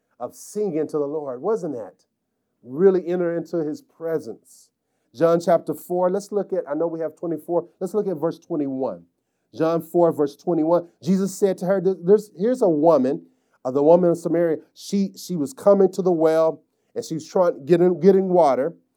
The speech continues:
and Jesus began to read her mail." He began to say, "Go get, call your husband." And the woman says, "I have no husband."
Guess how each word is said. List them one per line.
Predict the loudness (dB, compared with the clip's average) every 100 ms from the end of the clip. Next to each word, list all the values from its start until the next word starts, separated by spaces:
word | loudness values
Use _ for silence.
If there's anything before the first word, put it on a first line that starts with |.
| _ _ _
and | 0 2 0
Jesus | 0 2 2 0 -2
began | -4 2 4 4
to | 0 -2
read | 0 -2
her | -2 0
mail." | 2 0 0 -4 -16 _ _ _ _ _ _ _ _ _
He | -6
began | -4 0 0
to | 0
say, | -4 -2 -2
"Go | 4 6 6
get, | 4 2 4
call | 4 4 4
your | 2
husband." | 2 2 -2 -6 -8 _ _
And | 0
the | 6
woman | 8 6 2
says, | -2 -6 -2
"I | -2
have | 0 0
no | 0 0
husband." | 0 0 -4 -8